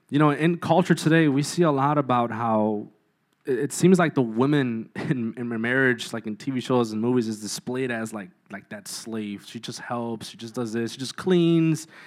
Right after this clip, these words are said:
she just hangs out with friends or whatnot. And then I don't say it in a way to offend, but that's, like, how the culture kinda just portrays the woman in marriage. And the dude just goes and hangs out with friends. He doesn't wanna hang out with his wife or whatnot. But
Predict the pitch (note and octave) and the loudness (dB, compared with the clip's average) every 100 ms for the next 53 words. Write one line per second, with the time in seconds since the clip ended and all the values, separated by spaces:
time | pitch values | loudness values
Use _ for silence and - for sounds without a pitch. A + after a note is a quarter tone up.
0 | - - - _ - - C3+ D3 A#2+ - | -20 -20 -20 _ -10 -8 -4 -4 -4 -8
1 | _ - E3 D#3 D#3+ D#3+ C#3+ - C#3+ D3 | _ -4 0 2 2 0 -2 -2 2 2
2 | C3+ C3+ C3+ C3 C3 B2+ C#3 D#3 E3 E3 | 0 -4 -4 -2 0 0 2 4 4 2
3 | D#3 F3 E3+ F3 C#3+ C3 C#3+ C3 A#2+ A2+ | 4 4 4 2 2 2 2 2 0 -4
4 | - C#3 C3 A#2+ A#2 D#3 - E3 D#3+ C#3 | -2 -2 -2 -4 -4 -6 -8 -8 -8 -8
5 | B2 - F#3+ - A#2+ C3+ A#2 A2+ - B2+ | -10 -10 -10 -10 -12 -12 -12 -12 -12 -12
6 | - C3 B2 G#2+ G#2+ B2+ B2+ G#2+ B2 C3+ | -8 -6 -6 -6 -8 -8 -10 -10 -8 -8
7 | G#2 - - - - A2+ G#2+ C#3+ D3 C#3 | -8 -12 -20 -20 -12 -8 -6 0 0 -2
8 | B2+ A2 B2+ B2+ A#2+ B2+ B2+ B2 A2 A#2+ | -6 -10 -8 -6 -8 -8 -6 -6 -6 -6
9 | A#2+ A2+ A2+ B2+ B2 B2+ B2+ B2+ A2+ G#2 | -6 -6 -8 -8 -10 -12 -12 -12 -10 -10
10 | A2+ A2+ A2+ G#2+ G#2+ G#2+ G#2 A#2 | -10 -8 -10 -10 -10 -12 -12 -14